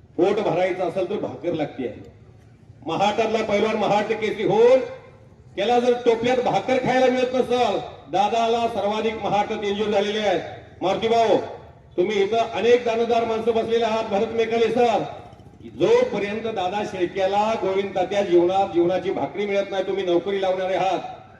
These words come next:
भविष्यामध्ये या गावामध्ये अनेक मोठे पैलवान होऊन गेलेत मागील काळामध्ये,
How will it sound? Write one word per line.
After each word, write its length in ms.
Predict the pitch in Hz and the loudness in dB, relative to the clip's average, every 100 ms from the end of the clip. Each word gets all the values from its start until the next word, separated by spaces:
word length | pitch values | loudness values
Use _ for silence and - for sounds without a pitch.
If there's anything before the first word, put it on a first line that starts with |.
| - - | -20 -10
भविष्यामध्ये 880 | - 180 226 226 214 208 220 233 214 | -2 -2 0 -4 -4 -2 2 2 2
या 140 | 202 | 0
गावामध्ये 720 | 226 196 214 214 196 226 247 - - - - | 0 2 2 0 0 4 4 2 -6 -14 -10
अनेक 380 | 165 208 277 269 | -4 4 4 6
मोठे 320 | 254 240 269 | 4 4 2
पैलवान 280 | 247 247 247 | 2 2 4
होऊन 200 | 220 240 | 4 4
गेलेत 340 | 240 240 233 214 | 6 4 4 2
मागील 280 | 208 233 | 0 0
काळामध्ये, 600 | 226 220 208 196 180 139 | 0 0 2 2 0 -2